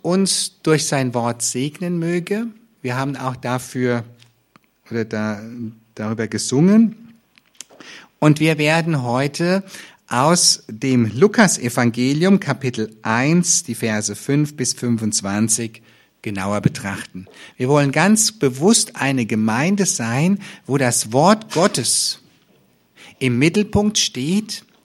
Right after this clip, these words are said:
Es werden hier nicht in erster Linie politische Themen behandelt, ja, irgendwie gesellschaftliche, sondern wir schauen auf das Wort Gottes,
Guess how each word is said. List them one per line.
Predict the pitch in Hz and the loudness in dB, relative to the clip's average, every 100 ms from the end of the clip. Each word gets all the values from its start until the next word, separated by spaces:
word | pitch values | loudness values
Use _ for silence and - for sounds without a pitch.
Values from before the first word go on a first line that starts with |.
| _ - - | _ -20 -10
Es | - - | -4 0
werden | 147 160 156 | 2 4 2
hier | 143 139 | 0 0
nicht | 127 160 214 - | 0 2 0 2
in | 208 | -2
erster | 139 160 175 - 160 | 2 2 2 0 0
Linie | 160 156 147 | 0 2 2
politische | 131 120 180 185 175 185 | 2 0 0 -2 -2 -2
Themen | 165 165 175 170 | 0 0 0 0
behandelt, | 143 135 135 151 160 180 - _ _ _ 113 | 0 0 0 -2 -4 -8 -12 _ _ _ -6
ja, | 131 165 165 - - - - | -4 -4 -6 -16 -20 -18 0
irgendwie | 151 160 139 143 | 2 2 0 -2
gesellschaftliche, | 131 131 156 165 165 160 - - 156 143 151 147 147 147 - - - | 0 0 0 2 2 0 -4 -4 -2 0 0 2 0 -4 -18 -20 -16
sondern | - 147 156 151 147 - - | -4 0 2 2 0 -6 -14
wir | 117 160 196 | -6 2 2
schauen | 180 - 147 180 208 202 | 2 2 4 4 4 2
auf | 135 147 - | 0 -2 -2
das | 127 - 113 | -6 -6 0
Wort | 147 196 214 | 2 2 0
Gottes, | - 165 - 233 - - | -2 -2 -2 -4 -4 -8